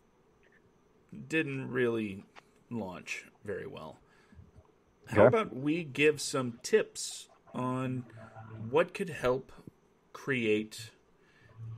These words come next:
Speaker 1: uh, a good world?
Speaker 2: Hmm. A place that has a, uh, piece of the story, it, it carries the story forward. It has to be, like, the settings, everything that you write, it has to move the story forward.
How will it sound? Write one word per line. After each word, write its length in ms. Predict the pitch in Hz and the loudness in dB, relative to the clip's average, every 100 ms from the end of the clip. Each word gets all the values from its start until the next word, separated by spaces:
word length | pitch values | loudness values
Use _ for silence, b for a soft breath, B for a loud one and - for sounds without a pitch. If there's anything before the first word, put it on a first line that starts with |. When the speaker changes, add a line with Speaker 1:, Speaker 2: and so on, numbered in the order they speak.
| - - | -16 -14
Speaker 1:
uh, 460 | 110 110 113 110 113 117 - 113 113 b - | -8 -4 -4 -4 -6 -8 -14 -14 -14 b -10
a 80 | 131 | -8
good 520 | 110 127 131 135 120 | 0 2 2 0 0
world? 340 | 214 156 - - - _ - | 2 2 0 -12 -20 _ -4
Speaker 2:
Hmm. 220 | 147 107 80 - - - - - - - _ _ _ _ _ _ _ _ _ _ _ - - - B B B B _ _ _ _ _ _ _ _ _ - - _ - - - - | 0 2 0 -10 -20 -20 -20 -20 -20 -20 _ _ _ _ _ _ _ _ _ _ _ -20 -20 -16 B B B B _ _ _ _ _ _ _ _ _ -18 -18 _ -12 -12 -18 6
A 100 | 127 | 8
place 300 | - 151 160 | 12 12 12
that 140 | 160 | 12
has 480 | 135 147 143 143 135 | 12 12 12 12 12
a, 340 | - 131 123 123 | 12 12 12 12
uh, 460 | 117 117 113 107 101 - | 12 12 12 12 12 10
piece 260 | 127 117 | 10 10
of 80 | 110 | 10
the 60 | 104 | 8
story, 460 | - 120 113 98 | 8 12 12 12
it, 300 | 104 113 117 | 12 10 8
it 140 | 127 - | 8 8
carries 460 | - 131 131 117 | 12 12 12 12
the 80 | 113 | 10
story 380 | - 123 110 98 | 8 12 12 12
forward. 420 | - 92 65 - - - | 10 8 8 2 -8 2
It 140 | 113 107 | 8 12
has 200 | 120 110 | 12 12
to 80 | 107 | 12
be, 220 | 113 110 | 12 12
like, 180 | 107 95 | 12 12
the 120 | 104 | 8
settings, 480 | - 120 110 104 104 | 12 12 12 12 12
everything 340 | 110 117 127 | 12 12 10
that 80 | 127 | 8
you 100 | 113 | 10
write, 300 | 113 123 98 | 12 12 12
it 160 | 98 98 | 10 6
has 380 | 95 113 107 - | 10 12 12 8
to 100 | 120 | 6
move 240 | 110 104 | 8 8
the 100 | 92 | 6
story 300 | 85 98 90 | 4 6 6
forward. 380 | 85 82 78 - | 8 6 6 2